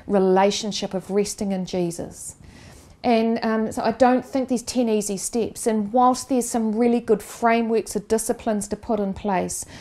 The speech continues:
I just wanted to step back from giving you a lot of, you know, step one, read your Bible, step two, and pray.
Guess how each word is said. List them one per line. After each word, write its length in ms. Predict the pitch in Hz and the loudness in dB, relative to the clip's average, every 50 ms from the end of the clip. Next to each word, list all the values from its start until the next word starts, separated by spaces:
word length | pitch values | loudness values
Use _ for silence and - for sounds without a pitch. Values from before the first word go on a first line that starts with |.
| - - - - - - | -18 -18 -20 -12 -4 0
I 80 | 247 247 | 0 0
just 220 | 262 277 269 - | 2 0 -2 0
wanted 240 | 294 277 269 269 269 | 2 2 2 2 0
to 80 | 240 | -2
step 440 | 214 - - - 277 - - - - | -4 -4 -2 0 0 0 -2 -2 2
back 300 | - 247 262 277 - - | 4 4 4 4 2 -2
from 300 | - - 269 240 226 220 | -4 -2 0 0 0 2
giving 400 | - 247 240 226 247 240 226 220 | 4 4 4 4 4 2 0 2
you 180 | 226 208 202 208 | 0 0 2 2
a 20 | |
lot 300 | 208 220 214 214 220 220 | 4 4 6 4 4 4
of, 220 | 214 190 185 - - - - - - | 4 2 0 -2 -8 -20 -18 -4 0
you 120 | 240 233 | 0 2
know, 260 | 208 202 202 214 214 - | 4 4 4 4 2 0
step 380 | - - - 240 233 - - 196 | -4 -6 -2 -2 -2 -2 0 0
one, 300 | 202 208 214 214 202 202 | 0 2 2 2 2 4
read 240 | 208 214 202 - | 4 4 4 2
your 100 | 208 202 | 0 0
Bible, 400 | 185 - 208 196 190 190 190 190 | 2 4 4 6 6 4 2 0
step 320 | 185 - - 233 170 - - | -4 -4 -4 -4 -4 -6 -8
two, 280 | - - - 226 208 | -8 -4 -2 0 0
and 160 | 180 175 175 - | 0 -2 -4 -8
pray. 600 | - - 240 233 214 180 165 165 170 180 190 | -8 -6 -4 -2 -2 -2 -2 -4 -4 -6 -8